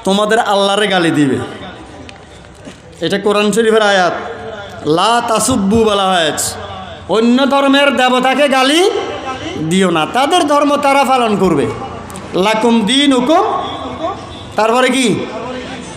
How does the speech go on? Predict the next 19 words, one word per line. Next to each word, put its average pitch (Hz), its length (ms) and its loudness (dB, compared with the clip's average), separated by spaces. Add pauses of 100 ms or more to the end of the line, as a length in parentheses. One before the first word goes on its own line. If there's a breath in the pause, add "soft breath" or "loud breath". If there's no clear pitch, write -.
(140)
ওয়ালিয়া 180 420 0
দিন। 131 420 -2 (840)
তোমার 240 400 2
ধর্ম, 226 540 2 (1500)
তোমাদের 254 440 2
ধর্ম 226 280 2
তোমরা 220 320 2
পালন 208 340 0
করো, 190 280 2
আমরা, 240 420 2 (260)
আমি 226 280 2
আমার 208 240 0 (580)
আল্লাহর 202 340 2
দেয়া 190 240 2
ইসলাম 190 560 2
সত্য 196 440 -2
ধর্ম 180 260 0
পালন 160 320 0
করব। 135 440 -2